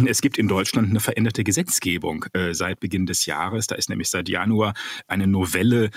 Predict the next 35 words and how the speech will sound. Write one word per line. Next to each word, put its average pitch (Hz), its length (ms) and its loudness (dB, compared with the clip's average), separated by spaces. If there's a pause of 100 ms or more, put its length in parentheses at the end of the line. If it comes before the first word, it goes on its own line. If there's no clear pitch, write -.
(240)
des - 220 -2
Wettbewerbsgesetzes 101 1400 -2
in - 240 0
Kraft - 340 -2
getreten 110 540 0
und 104 140 2
die - 60 0
ist - 140 -2
genau 98 280 2
maßgeschneidert, 113 960 2
die 101 80 -10
zielt 127 340 2
also 104 200 0
auf - 180 -2
große 117 480 2
Digitalkonzerne 98 1300 0 (280)
beziehungsweise 104 720 0
deren 101 260 0
Verhalten 101 460 -4
eben. 87 340 0 (320)
Und 98 380 2
im 92 120 0
Grunde 95 300 2
genommen 104 320 4
macht 101 240 0
das - 220 0
Bundeskartellamt 101 880 -2
jetzt 104 200 -2
genau 95 340 2
das, 101 440 -2
was - 280 -2
ihm 107 180 0
quasi 101 420 0
von 104 200 2
diesem 98 400 2